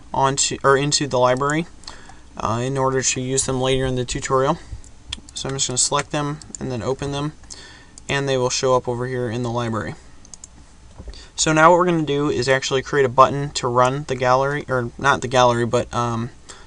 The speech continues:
the set of images. So what we're gonna do is just grab the rectangle tool,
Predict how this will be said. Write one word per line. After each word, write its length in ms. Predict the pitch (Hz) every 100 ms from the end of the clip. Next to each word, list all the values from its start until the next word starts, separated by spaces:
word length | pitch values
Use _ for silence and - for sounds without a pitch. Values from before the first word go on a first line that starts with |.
| - -
the 80 |
set 180 | 123 147
of 100 | 135
images. 480 | 123 123 120 135 - - - - -
So 280 | - 160 156
what 140 | 151 135
we're 100 | 160
gonna 160 | 156
do 300 | 143 147 151
is 340 | - 135 131 -
just 220 | 131 -
grab 220 | 139 127
the 80 | 131
rectangle 480 | 143 - 170 156 151
tool, 420 | - 151 147